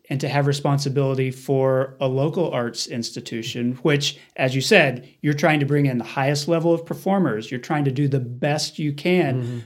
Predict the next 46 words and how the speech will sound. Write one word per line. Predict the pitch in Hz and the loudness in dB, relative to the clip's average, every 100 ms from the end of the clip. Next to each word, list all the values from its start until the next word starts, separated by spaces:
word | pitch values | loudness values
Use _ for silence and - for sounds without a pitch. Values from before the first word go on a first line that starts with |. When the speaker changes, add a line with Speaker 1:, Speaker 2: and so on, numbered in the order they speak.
| - | -8
Speaker 1:
But | 160 | -8
at | 151 | -6
the | |
same | - - 214 202 | -4 0 2 2
time, | 233 262 147 143 143 | 0 2 2 2 0
like, | 156 147 - | -4 -4 0
it | 170 | 2
is | 165 160 160 156 - - _ _ _ _ 170 | 4 4 2 -2 -6 -10 _ _ _ _ 0
an | 156 | 2
opera | 135 151 156 | 2 0 -2
based | 143 143 127 131 - - - _ - | 0 2 2 2 -2 -8 -12 _ -6
in | 117 | -4
the | 117 | -2
Texas | 120 117 - 113 | -4 -4 -8 -10
Panhandle, | - 202 269 180 110 107 107 110 - _ _ _ _ - | -6 -2 0 0 -4 -4 -4 -6 -10 _ _ _ _ -2
uh, | 135 - | 0 4
where | 220 | 6
you're, | 196 190 180 - | 6 6 2 -2
you're | 190 160 | 0 2
drawing | 160 151 160 | 4 4 2
from | 160 156 | 0 -2
a | |
smaller | 143 143 131 127 | -2 0 0 0
talent | 123 - - 107 107 - | -2 -8 -8 -6 -6 -10
pool. | 107 113 185 - | -10 -8 -8 -6
Speaker 2:
Mm-hmm. | 131 135 123 131 143 | -2 -2 0 -4 -2
Speaker 1:
Um, | 151 147 147 | 0 0 0
like, | 185 170 233 | 0 0 4
what | 277 | 4
is | 220 | 4
it | - | 0
like | 170 160 175 175 - | 2 2 2 -2 -4
to, | 170 151 147 | 0 2 2
to | 143 - | 0 0
kinda | 170 147 | 2 4
go | 151 | 2
from | 143 147 131 127 135 - | 0 0 -2 -4 -6 2
way | 147 | 6
up | 175 | 6
here | - 170 180 196 | 6 4 6 4
to, | 196 - 151 143 | 0 0 2 0
to | 143 139 | 0 -2
something | 156 143 143 | 0 0 2
that's | 143 143 | 2 2
more | 127 | 0
regional? | 131 120 113 107 | 0 -2 -6 -10